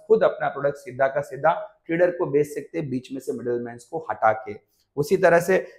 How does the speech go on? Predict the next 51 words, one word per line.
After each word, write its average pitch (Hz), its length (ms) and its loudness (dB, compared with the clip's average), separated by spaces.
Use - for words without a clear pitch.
छोटे 190 240 2
छोटे 185 240 4
industries 160 460 2
को 143 160 2
और 131 120 6
expand 104 420 -8
किया 95 260 -18
गया 95 200 -14
था। - 140 -16
तो 107 180 -14
ये 143 200 -4
सारे 147 280 2
बेनिफिट 127 440 -6
सरकार 120 500 -2
ने 127 100 -12
दिए 117 200 -6
थे 127 160 -14
Farmers 117 440 -10
को 120 180 -12
अपनी 156 240 -14
condition 123 840 -12
को 156 260 -8
और - 600 4
खेती 160 300 -2
की 208 120 -6
condition 113 460 -4
को 170 160 -2
improve 113 400 -6
करने 95 240 -10
के 95 160 -16
लिए। 98 200 -18
अब 170 300 6
बात 131 260 8
करते 147 220 4
हैं 151 60 2
modern 139 280 4
agriculture 139 520 0
की, 139 120 -4
तो 135 120 0
भैया 131 320 -2
हम 139 140 -2
सब 202 360 6
जानते 135 320 0
हैं 127 120 2
हमारे 131 380 2
यहाँ 131 160 0
पे 147 160 -4
आया 127 300 4
था 139 180 0
green 143 480 -4
revolution। 117 720 -6